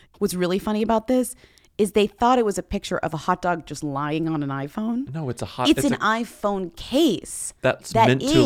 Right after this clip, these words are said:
Speaker 2: look
Speaker 1: is
Speaker 2: like a hot dog. <laughs>
Speaker 1: a hot dog made by, honestly, this girly, I want, I've been wanting one of her cases for a long time, but it's one of those
Speaker 2: Bailey
Speaker 1: phone cases
Speaker 2: Hikawa.
Speaker 1: that makes your phone, like, unusable
Speaker 2: Oh, yeah.
Speaker 1: or just,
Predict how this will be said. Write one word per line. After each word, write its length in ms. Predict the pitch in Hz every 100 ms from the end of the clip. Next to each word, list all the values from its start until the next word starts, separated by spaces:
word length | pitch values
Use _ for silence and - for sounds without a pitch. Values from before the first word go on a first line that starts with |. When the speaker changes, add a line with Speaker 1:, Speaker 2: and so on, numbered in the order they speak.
| 214
Speaker 2:
look 120 | 117
Speaker 1:
is 80 | 123
Speaker 2:
like 160 | 110
a 40 | 101
hot 300 | 113 117 -
dog. 300 | 104 120 - - -
<laughs> 180 | -
Speaker 1:
a 200 | 220 208
hot 400 | 196 190 285 254
dog 440 | - 147 - - - _ _ -
made 340 | 170 190 214
by, 460 | 160 143 143 143 - _ -
honestly, 460 | 196 269 - 190 165
this 240 | 160 156
girly, 320 | - 151 156
I 100 | 160
want, 240 | 139 147 -
I've 100 | 139
been 140 | 151
wanting 240 | 139 143 151
one 100 | 147
of 80 | 143
her 80 | 139
cases 340 | 139 127 143
for 140 | -
a 40 | 139
long 220 | 135 135
time, 260 | - 135 160
but 140 | 143
it's 180 | 139 -
one 140 | 156
of 60 | 127
those 140 | 101 107
Speaker 2:
Bailey 0 |
Speaker 1:
phone 160 | 143
cases 260 | 120 101 104
Speaker 2:
Hikawa. 20 |
Speaker 1:
that 140 | 123 123
makes 220 | 151 -
your 120 | 151
phone, 320 | - 156 151
like, 180 | 151 143 147
unusable 760 | 143 131 135 165 190 208 208 135
Speaker 2:
Oh, 160 | 135
yeah. 100 | 175
Speaker 1:
or 80 | 190
just, 320 | 170 185 -